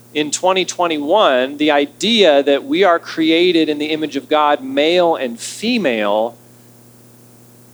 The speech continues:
them's fighting words, right? Like, we, we recognize that we live in a society that has a problem with that. And so,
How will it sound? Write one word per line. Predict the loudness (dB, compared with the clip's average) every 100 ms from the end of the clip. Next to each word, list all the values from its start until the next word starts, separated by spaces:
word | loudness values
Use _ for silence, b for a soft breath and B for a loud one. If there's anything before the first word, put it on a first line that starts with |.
| -20 -20 -20 -20 -12 -2
them's | -2 0 -2
fighting | 0 0 0 -6
words, | -6 -8 -8 -8 -8 -10 -2
right? | 0 2 0
Like, | 2 2 0
we, | -2 2 4 2
we | 2 0
recognize | 0 2 2 0 0 0 2 0 0
that | -2
we | 0
live | 2 4 4 4 2
in | 0
a | 0
society | 0 0 0 2 2 4 2 2 0 0
that | -2 0 0 0 -4 -20 -18
has | -10 -2 0 0
a |
problem | -4 -4 2 2 2 -2
with | -6 -8
that. | -6 -6 -6
And | -4 0
so, | 2 2